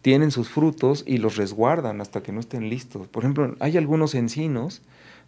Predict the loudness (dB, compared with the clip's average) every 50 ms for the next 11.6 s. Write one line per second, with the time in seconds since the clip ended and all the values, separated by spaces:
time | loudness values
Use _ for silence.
0 | _ _ -8 -8 -6 -4 -4 -4 -2 -2 -2 0 2 4 4 4 2 -2 -4 -6
1 | -10 -16 -20 _ _ _ _ -20 _ _ _ -10 -8 -8 -6 -4 -2 0 0 2
2 | 2 4 2 2 2 0 -2 -2 -2 -2 -2 -4 -6 -8 -12 -14 -12 -10 -8 -8
3 | -6 -4 -2 0 0 0 0 0 0 0 0 -2 -2 -2 0 0 0 -2 -2 -4
4 | -10 _ _ -4 -2 0 0 0 -2 -2 -4 -4 -4 -6 -8 -6 -2 0 0 0
5 | 0 -2 -4 -6 -6 -6 -10 -16 -20 _ _ -20 -20 -20 -20 -20 _ -20 _ -6
6 | -4 -4 -2 0 0 2 2 2 2 2 4 2 2 2 2 2 2 2 4 2
7 | 2 2 0 -6 -4 -2 0 0 0 0 0 -2 -4 -6 -10 -14 _ _ -20 -20
8 | -20 -20 -20 _ _ -6 -2 2 2 2 2 2 2 0 2 2 2 4 4 4
9 | 2 0 -2 -4 -6 -6 -6 -6 -8 -6 -6 -6 -4 -4 -4 -4 -6 -8 -12 -16
10 | -20 -20 -20 -20 -20 _ _ _ _ -4 -4 -2 -2 -4 -6 -6 -8 -8 -6 -6
11 | -4 -4 -4 -4 -4 -4 -4 -4 -6 -8 -12 -16